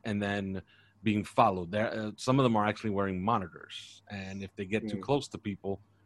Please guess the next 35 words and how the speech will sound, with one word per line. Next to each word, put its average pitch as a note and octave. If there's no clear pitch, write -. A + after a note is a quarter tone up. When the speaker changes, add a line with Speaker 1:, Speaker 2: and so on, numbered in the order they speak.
Speaker 1:
they G2
beep. F2
<laughs> -
Speaker 2:
Mm. A2
Speaker 1:
So C3
it's C#3+
kinda A#3+
s-, C#3+
it's, C3
it's B2+
odd, C#3+
but, E3
you D#3+
know, C#3
it's D3
an D3
odd C#3
year. B2+
You B2+
wanna D3
get C3+
a, A#2
a A#2
football B2+
season A2+
in. B2+
All, C3
all C#3
these C3+
measures A2+
matter, G#2
<laughs> -
y-, G#2
you A2+
know? B2